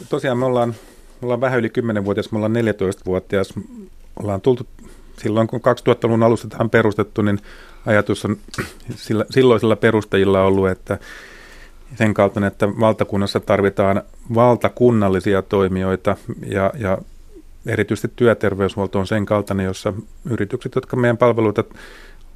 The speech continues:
hankkii, niin, niin kun he ovat valtakunnallisia, ne tarvitsee myös sitten valtakunnallisen toimijan siihen, joka, joka niitä palveluita voi tuottaa. Ja se on ollut tavallaan se lähtö tälle.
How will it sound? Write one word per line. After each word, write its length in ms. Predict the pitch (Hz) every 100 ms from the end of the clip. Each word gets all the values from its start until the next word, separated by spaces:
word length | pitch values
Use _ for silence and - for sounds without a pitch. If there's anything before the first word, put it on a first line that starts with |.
| -
hankkii, 480 | - 123 107 - 101
niin, 240 | 101 101 -
niin 240 | 107 101 -
kun 140 | - 101
he 160 | 98
ovat 240 | 120 110 -
valtakunnallisia, 680 | 101 98 98 98 98 95
ne 60 | 101
tarvitsee 460 | - 98 98 - 95
myös 160 | 98
sitten 280 | - - 98
valtakunnallisen 720 | 101 98 98 98 90 90 98
toimijan 500 | 90 104 101 92 87
siihen, 320 | 87 92 90 90
joka, 280 | 87 92 87 - - -
joka 160 | -
niitä 160 | 95 92
palveluita 420 | 104 98 92 92
voi 120 | 95 92
tuottaa. 320 | 104 98 104
Ja 60 |
se 100 | 98
on 80 | 139
ollut 180 | 135 110
tavallaan 320 | 123 120 107
se 140 | 101 117
lähtö 300 | 135 120 -
tälle. 340 | 104 101 101